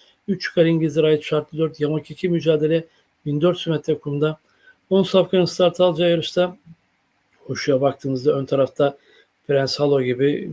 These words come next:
Gürpınarlı gibi, Gulyev gibi ön tarafta tempoyu yükseltecek isimlerin olduğu bir yarışta ben, e, koşmuş olduğu bu yılki koşularında her koşusunda aşama içerisinde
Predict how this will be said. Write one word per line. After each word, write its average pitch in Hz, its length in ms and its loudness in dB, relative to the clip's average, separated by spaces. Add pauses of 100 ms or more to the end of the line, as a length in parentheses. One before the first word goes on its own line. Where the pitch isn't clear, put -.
Gürpınarlı 143 600 -2
gibi, 135 380 -4
Gulyev 147 320 2
gibi 139 200 -2
ön 147 140 0
tarafta 143 460 -2 (400)
tempoyu 147 420 0
yükseltecek 147 580 -2
isimlerin 143 440 -6
olduğu 143 400 -4
bir 147 80 -2
yarışta 147 480 -2 (580)
ben, 175 280 4 (220)
e, 175 600 -2
koşmuş - 560 -4
olduğu 165 320 -2
bu 165 60 0
yılki 170 420 -2 (480)
koşularında 160 640 0 (100)
her 180 160 -6
koşusunda 160 380 -2
aşama 156 340 -2
içerisinde 151 580 -4